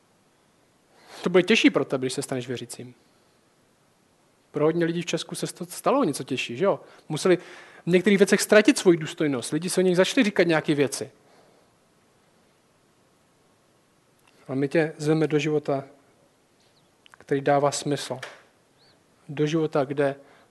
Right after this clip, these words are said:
budeš ve vztahu s Bohem, který tě neopustí jen tak, se kterým budeš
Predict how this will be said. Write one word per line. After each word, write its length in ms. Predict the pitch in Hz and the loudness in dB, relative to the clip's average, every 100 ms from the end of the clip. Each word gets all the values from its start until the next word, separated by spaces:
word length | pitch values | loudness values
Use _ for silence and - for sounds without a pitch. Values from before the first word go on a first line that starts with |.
| _ | _
budeš 340 | 147 151 147 139 | -8 -2 -2 -2
ve 100 | 143 | -6
vztahu 280 | - 139 135 | -6 -6 -4
s 60 | |
Bohem, 340 | 147 135 123 123 | -4 -4 -6 -8
který 340 | - 139 135 - - _ _ _ _ _ _ | -6 -4 -4 -10 -20 _ _ _ _ _ _
tě 80 | - | -4
neopustí 720 | 156 175 170 156 - 165 156 - _ - | 0 0 0 -8 -6 -6 -6 -8 _ -6
jen 160 | 143 135 | -6 0
tak, 360 | 147 131 - - _ _ _ _ - | 0 0 -4 -20 _ _ _ _ -8
se 100 | 151 | -6
kterým 240 | - 156 | -2 -2
budeš 220 | 151 151 | -2 -4